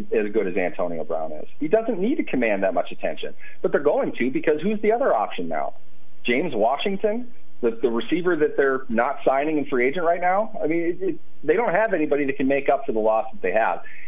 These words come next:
And their defense isn't good enough to bail their offense out. And I, honestly, I think that's the situation they're in. Um, I, this is, this will be their first losing season. I don't see them winning more than seven games this year. Uh, they don't have the time. They don't have the personnel. They, they're,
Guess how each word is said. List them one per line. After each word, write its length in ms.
And 480
their 180
defense 400
isn't 200
good 120
enough 200
to 60
bail 220
their 140
offense 360
out. 360
And 120
I, 260
honestly, 420
I 100
think 200
that's 160
the 120
situation 480
they're 160
in. 300
Um, 480
I, 500
this 420
is, 160
this 160
will 80
be 120
their 160
first 280
losing 340
season. 240
I 40
don't 140
see 100
them 200
winning 220
more 180
than 200
seven 240
games 260
this 160
year. 220
Uh, 180
they 260
don't 160
have 140
the 80
time. 500
They 100
don't 140
have 120
the 60
personnel. 760
They, 220
they're, 380